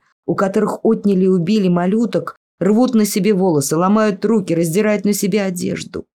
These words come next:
Другие в беспамятстве не знают, куда броситься, бегут из города на высокие утёсы и там проливают горькие слёзы о своих погибших детях.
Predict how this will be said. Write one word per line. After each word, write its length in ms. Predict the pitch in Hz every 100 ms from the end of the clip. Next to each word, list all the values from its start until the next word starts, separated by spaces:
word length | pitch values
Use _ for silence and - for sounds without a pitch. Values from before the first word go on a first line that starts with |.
| _ _ _ _
Другие 400 | 185 233 202 240
в 20 | 185
беспамятстве 880 | 220 - - 226 220 214 - 190
не 140 | 226 226
знают, 440 | 196 220 233 220
куда 300 | - 220 220
броситься, 760 | 185 220 190 - 110 - - 110 _ _ -
бегут 380 | 202 214 262 262
из 160 | 208
города 380 | 196 254 233 214
на 100 | 226
высокие 480 | 226 240 247 240 240
утёсы 680 | 240 - 269 269 254 190 151 - _ _
и 180 | 240 240
там 320 | - 247 220
проливают 540 | 214 208 214 220 208
горькие 420 | 170 226 - 196 202
слёзы 440 | - 214 202 175
о 60 | 180
своих 320 | 165 170 147
погибших 540 | 151 160 196 - 151
детях. 560 | 139 165 170 - -